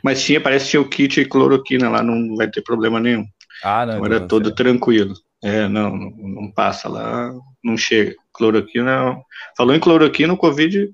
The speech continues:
Speaker 1: pula fora. Mas, cara, foi mais um, aquele bem, se reproduziu ao último governo ali do, do Temer, que era tudo a base do, "libera o dinheiro aqui, vocês fazem isso que eu quero, e é assim, vamos lá, que tá todo mundo ganhando", né?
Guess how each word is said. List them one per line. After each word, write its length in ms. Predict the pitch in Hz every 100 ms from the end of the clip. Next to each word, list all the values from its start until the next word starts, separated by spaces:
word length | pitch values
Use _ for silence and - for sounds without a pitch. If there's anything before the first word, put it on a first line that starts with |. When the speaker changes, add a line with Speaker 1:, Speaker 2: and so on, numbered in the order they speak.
| _
Speaker 1:
pula 160 | 151 147
fora. 340 | - - - - _ - - - - - - _
Mas, 180 | 151 -
cara, 260 | 311 -
foi 160 | - 156
mais 340 | 165 175 208
um, 880 | 220 220 208 165 127 107 101 123 110 104
aquele 260 | - 139
bem, 580 | 127 127 156 180 143 160
se 160 | - 170
reproduziu 600 | 185 202 185 156 185 208
ao 120 | 165
último 420 | 143 156 - 143 117
governo 440 | 113 110 120 135
ali 200 | 107 107
do, 220 | 127 110
do 120 | 104
Temer, 440 | 107 110 110 135 135
que 80 | 135
era 220 | 139 139
tudo 580 | - 135 143 156 156 156
a 60 |
base 320 | 147 151 151 151
do, 200 | 160 131
"libera 440 | 120 113 123 131
o 40 |
dinheiro 300 | 120 123 123
aqui, 340 | 120 - 131 156
vocês 300 | 165 - 143
fazem 260 | 147 135
isso 140 | 139 -
que 60 |
eu 100 | 143
quero, 380 | 135 135 147 165
e 80 | 165
é 60 | 170
assim, 440 | 165 - 175 165
vamos 240 | 143 143 143
lá, 220 | 123 143
que 100 | -
tá 140 | 143
todo 220 | 139 139
mundo 160 | 139 143
ganhando", 480 | 147 139 107 101
né? 100 | 104